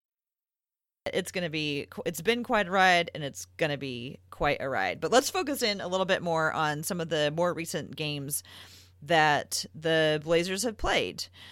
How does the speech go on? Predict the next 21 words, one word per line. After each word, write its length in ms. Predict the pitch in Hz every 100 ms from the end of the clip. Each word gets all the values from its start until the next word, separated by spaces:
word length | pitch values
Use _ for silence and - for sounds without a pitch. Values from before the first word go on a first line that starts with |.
| - - -
Um, 520 | 208 196 185 180 185 - - -
thoughts 560 | - 240 262 - - -
on 640 | 208 202 208 208 208 214 208 _ - _ -
the, 340 | 180 180 170 151
like, 160 | 170
the 80 | 185
most 260 | 180 185 -
recent 440 | 175 180 151 -
couple? 240 | 190 -
Like, 180 | 160 214
I, 120 | 160 -
I 80 | 202
kinda 240 | 233 269 233
look 180 | 220
at 120 | 226 170
the, 220 | 165 147
the 100 | 165
last 300 | 156 175 190
group 220 | 170 165
of 120 | 160 151
games 600 | 160 156 151 156 -